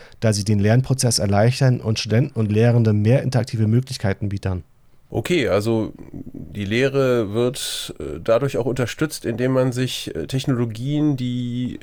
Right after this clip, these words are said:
Speaker 2: schon im Unterhaltungsbereich Fuß gefasst haben, stärker auch als Integrationstechnologien, äh, überlegt in der Zukunft. Interessante Vision. Wie sieht denn der Unterrichts-, oder der Universitätshörsaal, ähm,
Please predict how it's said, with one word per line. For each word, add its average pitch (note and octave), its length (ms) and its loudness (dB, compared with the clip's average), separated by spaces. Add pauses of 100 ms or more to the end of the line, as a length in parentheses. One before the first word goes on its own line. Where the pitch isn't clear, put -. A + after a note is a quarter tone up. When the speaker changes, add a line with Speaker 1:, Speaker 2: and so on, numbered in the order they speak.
Speaker 2:
schon - 200 -6
im F#2+ 100 -2
Unterhaltungsbereich B2 1200 0
Fuß - 260 -6
gefasst B2+ 420 -2
haben, A#2+ 720 -6
stärker A#2+ 480 0
auch A#2 360 0
als G#2 200 0
Integrationstechnologien, A2 1500 -4
äh, G2 680 -8
überlegt A2 580 0
in D#2 80 -10
der E2+ 120 -6
Zukunft. - 500 -12
Interessante G#2 720 -4
Vision. G#2 500 -2 (520)
Wie A2 160 -2
sieht C#3+ 180 -2
denn C#3+ 300 0 (640)
der B2 220 0
Unterrichts-, D#3+ 720 -2
oder A2 300 2
der G#2+ 260 2
Universitätshörsaal, A2 1500 0
ähm, F#2+ 480 -4